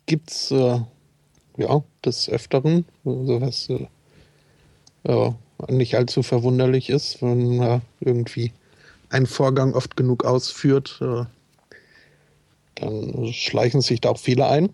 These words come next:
Jedenfalls hatte in der, in der Banker-Szene, Branche, äh, wohl einen Namen sogar,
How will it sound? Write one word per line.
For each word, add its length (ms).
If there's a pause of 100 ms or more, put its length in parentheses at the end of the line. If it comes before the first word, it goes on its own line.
(420)
Jedenfalls 500
hatte 200
in 200
der, 320
in 120
der 280 (280)
Banker-Szene, 1600
Branche, 540 (880)
äh, 220 (500)
wohl 340 (140)
einen 340
Namen 300
sogar, 500